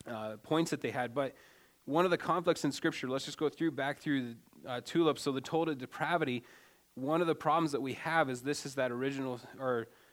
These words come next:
one of the things that they said in the second part of it, is that, uh, it, it's only, uh, the people that have sinned, it's only the ones that he's called out. But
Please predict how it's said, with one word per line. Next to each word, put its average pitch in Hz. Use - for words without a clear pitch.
one 151
of 143
the 143
things 151
that 131
they 131
said 143
in 143
the 123
second 123
part 143
of 120
it, 117
is 127
that, 127
uh, 113
it, 131
it's 135
only, 151
uh, 62
the 127
people 165
that 135
have 135
sinned, 165
it's 135
only 156
the 147
ones 143
that 127
he's 135
called 127
out. 127
But 135